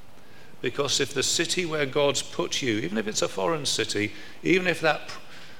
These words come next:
even though it's a foreign city, if it prospers, you will prosper. Pray for the peace of the city."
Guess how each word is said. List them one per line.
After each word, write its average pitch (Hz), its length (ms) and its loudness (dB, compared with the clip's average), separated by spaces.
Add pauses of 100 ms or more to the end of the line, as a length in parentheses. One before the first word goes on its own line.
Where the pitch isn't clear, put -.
(280)
even 185 180 6
though 170 140 6
it's 151 100 4
a - 60 6
foreign 156 320 4
city, 127 220 4
if 120 100 2
it - 160 -2
prospers, 143 500 0
you 156 160 2
will 120 160 2
prosper. 104 580 -4
Pray 147 220 0
for 143 140 -2
the 127 100 0
peace - 340 -2
of 107 100 -4
the 113 80 -2
city." 101 480 -2